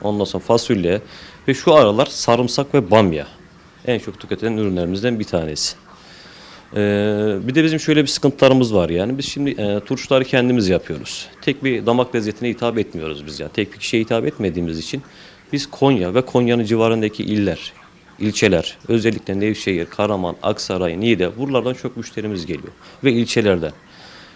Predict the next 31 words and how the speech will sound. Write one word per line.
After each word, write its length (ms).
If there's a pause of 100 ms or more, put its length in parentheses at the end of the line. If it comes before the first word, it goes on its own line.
Şimdi, 340
e, 600 (160)
gelen 240
müşterilerimizden 600
şöyle 320
bir 60
şeyler 340
duyuyoruz 400
yani. 220 (100)
E, 360 (680)
limonu 400
az, 320 (140)
sirkesi 600
az. 400 (560)
Böyle 180
tepkiler 420
alıyoruz. 460
Yani 160
biz 140
de 120
bunu 160
aşırı 300
derecede 340
limonlu, 300
sirkeli 360
yapamıyoruz 580
zaten 300
yani. 240 (320)
Bu 80
yıllarca 600 (120)
tartışmaya 640